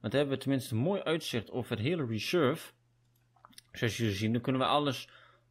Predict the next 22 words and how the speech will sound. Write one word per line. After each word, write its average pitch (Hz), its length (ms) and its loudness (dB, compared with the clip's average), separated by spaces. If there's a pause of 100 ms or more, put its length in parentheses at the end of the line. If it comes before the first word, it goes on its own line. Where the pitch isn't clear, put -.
prachtig 170 420 2
mooi 139 400 2 (280)
zien 131 560 -2 (200)
en 113 180 0
bekijken. 120 640 0 (2250)
Maar 127 260 0
dan 156 80 2
moeten 156 180 -2
we 165 60 -4
dus 147 120 -6
eventjes 165 380 -4
kijken 170 300 -6
of - 180 -10
we 135 280 -6 (420)
dat 123 420 -4
zwijn 139 640 0 (720)
kunnen 123 480 -4
zien. 101 600 -4
Ik - 300 -12
ben 131 160 -4
heel 185 160 -6
benieuwd. 185 480 -6